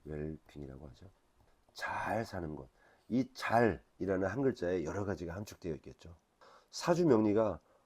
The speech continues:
바로 우리 인생을 웰빙으로 안내해 줄 것이고,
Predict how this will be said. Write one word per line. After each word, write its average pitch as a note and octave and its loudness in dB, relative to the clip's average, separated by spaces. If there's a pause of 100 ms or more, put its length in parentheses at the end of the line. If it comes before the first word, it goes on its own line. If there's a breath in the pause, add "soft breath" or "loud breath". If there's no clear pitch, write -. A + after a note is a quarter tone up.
(160)
바로 A#2 6
우리 G#2+ 4
인생을 G2+ 4 (600)
웰빙으로 E2+ 4
안내해 F2+ 2
줄 D2+ -8
것이고, D2 -12